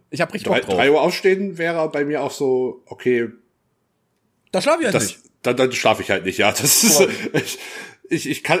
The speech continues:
Speaker 2: kann mir wirklich nicht vorstellen, wie ich das hinkriegen würde. Also
Speaker 1: Weißt du, was das
Speaker 2: Respekt an alle
Speaker 1: Wunderschöne
Speaker 2: Leute,
Speaker 1: daran
Speaker 2: die das
Speaker 1: ist?
Speaker 2: dauerhaft machen.
Speaker 1: Ja. Weißt du, was das Wunderschöne daran ist?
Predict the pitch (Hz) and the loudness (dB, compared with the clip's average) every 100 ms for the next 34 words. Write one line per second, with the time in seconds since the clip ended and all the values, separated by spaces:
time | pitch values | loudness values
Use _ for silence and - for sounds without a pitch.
0 | - 156 170 170 151 147 143 131 139 135 | 0 -2 2 2 2 -2 -6 0 2 4
1 | 131 123 135 - 113 104 98 98 101 95 | 2 2 0 0 -4 -4 -4 -2 2 2
2 | 95 95 110 113 - - 180 180 156 151 | 2 -2 -2 -2 -2 2 2 4 2 4
3 | 196 - - 139 101 104 - 120 104 95 | 2 2 4 4 4 2 2 2 0 0
4 | - 95 104 104 - - - 127 208 190 | -4 -4 0 0 -2 -12 -2 0 0 -2
5 | 104 117 170 - 104 90 87 82 - | -2 0 0 0 0 0 0 -2 -8